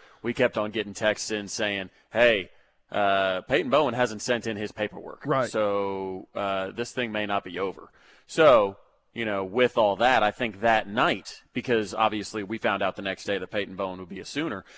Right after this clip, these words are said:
Speaker 1: I think that night was the late night that's, that's in this story. I think that's the timeline.
Speaker 2: Right. Okay.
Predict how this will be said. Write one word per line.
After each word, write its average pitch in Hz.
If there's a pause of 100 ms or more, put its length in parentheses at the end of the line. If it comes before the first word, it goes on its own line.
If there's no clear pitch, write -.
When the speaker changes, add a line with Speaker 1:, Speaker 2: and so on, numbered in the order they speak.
(140)
Speaker 1:
I 131
think 117
that 110
night 110
was 107
the 107
late 107
night 104
that's, 95
that's 101
in 113
this 98
story. 90
I -
think 107
that's 104
the 104
timeline. 85 (720)
Speaker 2:
Right. 165 (160)
Okay. 180